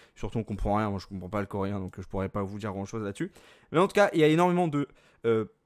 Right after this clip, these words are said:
pas mal de news qui sont tombées. Et du coup, on va aller checker tout ça. On va se servir de pas mal de comptes Twitter qui ont fait des résumés. Merci à eux, je mettrai bien les liens en description. Donc, on va aller regarder tout ça ensemble. Tout d'abord,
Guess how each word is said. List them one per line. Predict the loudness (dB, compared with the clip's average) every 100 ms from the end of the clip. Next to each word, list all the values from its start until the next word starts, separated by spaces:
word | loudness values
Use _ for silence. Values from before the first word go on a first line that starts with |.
| _ _ _ _ _ _ _ 2
pas | 6
mal | 6
de | 4
news | 4 2
qui | 0 -8
sont | -6 -4
tombées. | 0 4 4
Et | 4
du |
coup, | 0 4
on |
va | 4
aller | 4
checker | 0 -2 -2
tout | -4 -4
ça. | 4 4
On | 4
va | 0
se | -2
servir | 0 2 0
de | -2
pas | 0
mal | 2 0
de | -2
comptes | -6 -6
Twitter | -8 -2 0 0
qui | -2
ont | -6 -6 _
fait | -4 -2
des | 0
résumés. | 0 0 0 0 0 -8 -20 _ _
Merci | -4 -2 -2 0
à | 2
eux, | 2
je | 0
mettrai | -4 -6
bien | -4 -4
les | -4
liens | -4 -6
en | -4
description. | -6 -8 -10 -4 -4
Donc, | -2
on |
va | 0
aller | 0
regarder | 0 0 -2 -4 _ _
tout | 2
ça | 6 6 6
ensemble. | -2 0 0 -2 -8 _ _ -8
Tout | 4
d'abord, | 6 6 6 4 0